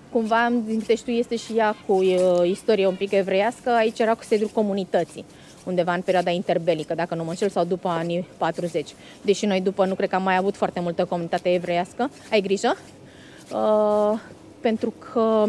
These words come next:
știm că, din păcate, au plecat din, uh, România foarte mult. Iar, uh, și acum, oficial, din ultima statistică pe care o știam eu, comunitatea evreiască este cea mai mică din Constanța, undeva la cincizeci de persoane. Și ele foarte în vârstă. De automat n-au nici forța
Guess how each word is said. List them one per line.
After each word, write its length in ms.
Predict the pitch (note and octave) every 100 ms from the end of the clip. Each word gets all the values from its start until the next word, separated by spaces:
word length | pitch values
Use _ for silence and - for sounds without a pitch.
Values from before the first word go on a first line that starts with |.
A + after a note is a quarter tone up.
| A3 - - -
știm 220 | - A3
că, 100 | G3+
din 120 | G3
păcate, 260 | F3+ G3 G3+
au 60 |
plecat 260 | G3 F#3 F#3
din, 200 | G3 F#3+
uh, 260 | F#3 F3+ F3+
România 440 | F#3 F#3 F3+ D#3
foarte 260 | - - E3
mult. 280 | D#3+ D#3+ D#3 - - - -
Iar, 180 | G#3+ G3 G3+ G#3
uh, 60 | G#3
și 100 | -
acum, 260 | G#3 A#3+ G3+
oficial, 540 | F3+ G3 - F3+ B3 - - - - - -
din 200 | G3+ F#3+
ultima 320 | F#3+ G#3 G#3
statistică 420 | G#3 - G#3+ - G#3+
pe 100 | F#3+
care 160 | F#3+
o 40 | G3
știam 320 | - F#3+ G#3
eu, 120 | B3
comunitatea 440 | B3 A3+ A3 A3
evreiască 400 | G#3+ G#3 G#3+ -
este 160 | A3+ A3
cea 140 | G3+ A#3+
mai 140 | A3
mică 320 | G#3+ - D#3+ -
din 360 | F#3+ F#3 F3
Constanța, 440 | E3+ F3+ B3+ A#3 A3+
undeva 300 | G#3 G3+ G#3+
la 140 | G#3+
cincizeci 300 | G#3+ A3+ G#3
de 60 | G3+
persoane. 440 | F#3+ - A3 C#3+ C#3+ - - -
Și 140 | A#3
ele 120 | G3+
foarte 240 | G3 G3+ G#3+
în 80 |
vârstă. 340 | G#3+ G#3 D#3 D#3+ - G3 F#3
De 60 |
automat 340 | E3+ E3 G3+ F#3+
n-au 120 | F#3+
nici 200 | G#3+ A3
forța 380 | - A#3+ G#3